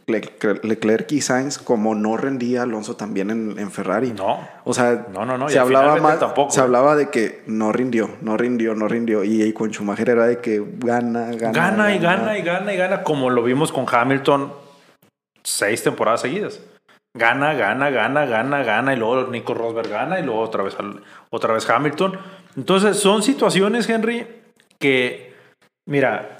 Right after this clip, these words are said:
Speaker 2: Alonso ahorita tiene, al día de hoy, después del Gran Premio de Holanda,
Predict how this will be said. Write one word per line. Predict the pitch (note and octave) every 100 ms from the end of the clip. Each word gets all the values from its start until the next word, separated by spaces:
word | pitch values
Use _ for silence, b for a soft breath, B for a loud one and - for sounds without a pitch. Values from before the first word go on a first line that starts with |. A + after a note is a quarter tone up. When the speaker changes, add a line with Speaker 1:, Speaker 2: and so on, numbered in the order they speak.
| -
Speaker 2:
Alonso | - D3+ F#3+ A3+ A#3
ahorita | A3 A3 A3
tiene, | G#3 G3+ G3+ A3 G#3+ D#3
al | B2 C3
día | E3
de | F3+
hoy, | E3+ F3 F3+
después | D3 C#3+ - D3+ D3+
del | D#3+
Gran | D3 D3 D3+
Premio | D3+ D3 C3+
de |
Holanda, | A2+ C3 E3 F3+ G3 -